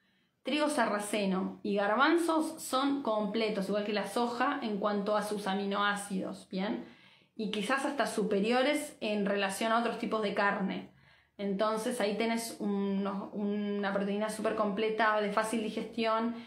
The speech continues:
con todos los aminoácidos necesarios y nada, comelo. <laughs> Comelo que ya está. Em, ¿qué iba a decir? Bueno, creo que eso, ¿sí?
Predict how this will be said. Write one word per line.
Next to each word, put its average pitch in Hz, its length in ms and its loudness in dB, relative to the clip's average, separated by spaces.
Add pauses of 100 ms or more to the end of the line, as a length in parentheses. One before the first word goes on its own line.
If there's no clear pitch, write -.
(320)
con 208 300 0
todos 247 180 2
los 247 160 0
aminoácidos 226 540 2
necesarios 240 680 2
y 208 340 -2 (540)
nada, 180 560 -2 (680)
comelo. 185 380 0 (480)
<laughs> - 500 -6
Comelo 226 300 0
que 226 100 0
ya 214 120 -2
está. 190 340 -2 (640)
Em, 226 1080 2
¿qué 247 100 0
iba 262 140 4
a 240 60 4
decir? 277 420 2
Bueno, 208 340 2 (300)
creo 226 200 0
que 202 100 0
eso, 180 300 -4
¿sí? 233 360 -4